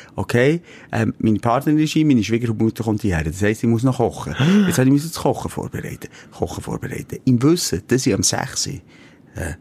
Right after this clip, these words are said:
Speaker 1: am sechs mit meinem Sohn zusammen muss gehen, beim F C, beim Fußballclub, Material abholen, das man ihm stellt. Das geht nur heute. Das ist nur am sechzehnten. Da kommen vierzig Eltern zusammen und warten in der Schlange, kom-, Corona-konform,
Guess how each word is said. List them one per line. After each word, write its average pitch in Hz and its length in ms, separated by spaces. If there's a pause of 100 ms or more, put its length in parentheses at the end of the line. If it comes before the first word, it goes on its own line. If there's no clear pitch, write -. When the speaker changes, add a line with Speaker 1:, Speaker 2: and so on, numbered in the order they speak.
(160)
Speaker 1:
am 85 120
sechs - 380 (560)
mit - 160
meinem 160 220
Sohn 139 320
zusammen 123 380 (260)
muss 131 420
gehen, 127 260 (220)
beim 87 160
F 113 320
C, - 140
beim - 160
Fußballclub, - 840 (440)
Material 110 600
abholen, 90 520 (140)
das 90 120
man 90 100
ihm 95 120
stellt. - 360
Das - 80
geht 190 140
nur 214 140
heute. 160 300
Das - 80
ist - 60
nur 233 180
am 202 100
sechzehnten. 156 360
Da 143 60
kommen 151 260
vierzig 233 440
Eltern 185 400
zusammen 202 360
und 147 160
warten 147 320
in 147 60
der 131 80
Schlange, 170 380
kom-, 127 260 (420)
Corona-konform, 165 1040